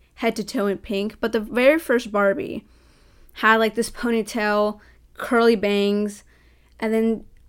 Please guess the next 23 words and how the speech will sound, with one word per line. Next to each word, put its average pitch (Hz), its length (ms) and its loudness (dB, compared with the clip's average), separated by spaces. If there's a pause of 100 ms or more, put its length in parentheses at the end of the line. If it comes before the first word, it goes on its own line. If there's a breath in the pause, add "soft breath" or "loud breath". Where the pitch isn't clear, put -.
a - 80 -2
black 240 380 4
and 277 140 2
white 247 240 0
striped 214 560 -2 (320)
swimsu-, - 480 -8 (140)
swimsuit. 226 640 -4
So 226 120 -2
it's 233 100 0
not 294 300 2
all 220 340 4
just 202 200 -8
in 208 100 -2
black. 214 280 -4 (440 soft breath)
But 240 320 2 (580)
after 269 460 4
all 240 640 2
the 214 580 0 (280)
Barbies 208 640 -2 (100)
of 196 440 -2 (220)
the 214 120 -4
career, 214 600 2
like, 196 300 -4